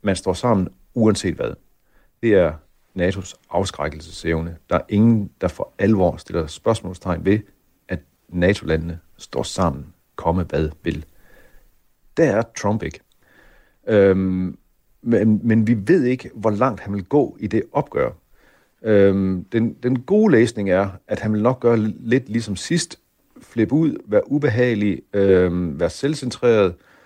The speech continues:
øh, øhm, i høj grad trække europæerne rundt i manegen, øhm, men levere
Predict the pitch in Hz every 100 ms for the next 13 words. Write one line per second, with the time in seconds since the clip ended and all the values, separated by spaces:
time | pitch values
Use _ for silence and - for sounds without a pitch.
0 | _ _ _ - - 107 98 92 - _
1 | _ - 92 87 87 82 64 - _ _
2 | _ _ _ _ 120 104 120 123 - 110
3 | 104 - 98 - _ 95 95 117 113 90
4 | 85 120 87 92 92 113 107 90 - _
5 | _ _ _ _ - 104 98 95 92 _
6 | _ - 107 104 101 95 110 131 104 87